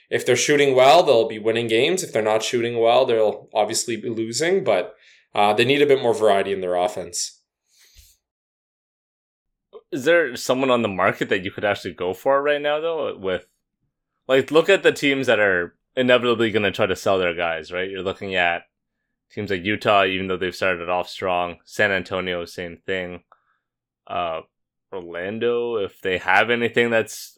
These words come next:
Speaker 2: worth trading.
Speaker 1: Yeah. The, the problem with the Raptors, too, is they play such a unique style. They need a defensive point guard or a guard that can hold his own defensively and still facilitate a lot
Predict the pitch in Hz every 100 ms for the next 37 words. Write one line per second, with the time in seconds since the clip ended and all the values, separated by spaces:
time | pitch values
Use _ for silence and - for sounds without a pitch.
0 | - 101 107 113 - - - 110 113 123
1 | 123 123 127 117 _ _ _ _ _ _
2 | _ 110 98 90 - - 139 - 170 -
3 | 143 139 135 113 107 104 - 110 - 117
4 | 110 120 - 139 139 135 131 127 107 107
5 | 110 107 - 107 113 127 127 147 165 127
6 | - 117 - 110 - - 107 104 139 147
7 | 165 - - 139 131 143 123 139 147 135
8 | 117 117 120 123 113 110 117 113 104 104
9 | 131 127 151 160 - _ _ _ _ 135
10 | 135 135 - 143 135 123 - 123 113 113
11 | 113 107 104 98 101 -